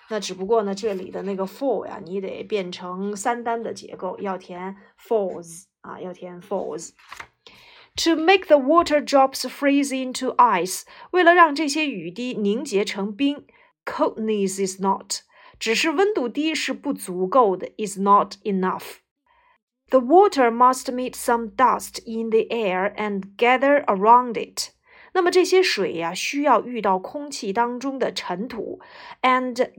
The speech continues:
gather around it，并且围绕着它聚集在一起。When there is too much ice in the air，当空气当中有太多的，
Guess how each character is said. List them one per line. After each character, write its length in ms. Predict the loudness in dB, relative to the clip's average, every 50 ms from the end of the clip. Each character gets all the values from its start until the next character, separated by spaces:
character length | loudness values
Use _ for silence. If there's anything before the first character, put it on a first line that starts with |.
| -16 -4
gather 640 | 0 2 4 4 4 4 4 2 2 2 0 0
around 520 | -4 -4 0 2 4 6 6 6 4 2 -2
it， 360 | -4 -6 -6 -8 -8 -10 -10 _ _ _ _ _ _ _ _
并 220 | -2 -2 -2 -4
且 420 | -6 -6 -6 -6 -6 -6 -8 -8 _ _
围 260 | -6 -4 -4 -2 0
绕 240 | 2 4 4 4 2
着 80 | 0 -4
它 260 | -4 -4 -4 -6 -6
聚 320 | -6 -8 -8 -6 -6 -6
集 320 | -8 -10 -10 -10 -10 -10 -6
在 220 | -6 -4 -4 -4
一 140 | -4 -6 -4
起。 340 | -4 -6 -6 -6 -10 -18 _ _ _ _ _ _ _ _ -20 -20 -20 -20 -20 -20 -14
When 420 | 0 2 4 6 6 6 4 4 4
there 240 | 6 6 6 6 6
is 240 | 4 0 -2 -4
too 500 | -6 -8 -4 -2 0 2 2 2 2 0
much 380 | 0 2 2 2 2 0 -2 -2
ice 460 | 0 0 2 2 2 0 -2 -4 -8 -10
in 260 | -10 -8 -6 -6 -4
the 220 | -2 -2 -4 -4 -4
air， 400 | -4 -4 -4 -4 -4 -6 -10 -12 -18 -20 -20 -8 _
当 200 | 0 0 0 0
空 240 | -2 -6 -6 -8 -8
气 180 | -8 -8 -2
当 240 | 0 0 0 0 -2
中 320 | -4 -4 -4 -4 -6 -6
有 480 | -4 -2 0 0 0 0 0 -2 -4 _ _ _ _ _ _ _ _ _
太 240 | -4 0 0 0 2
多 220 | 2 0 2 2
的， 240 | 2 2 0 -2 _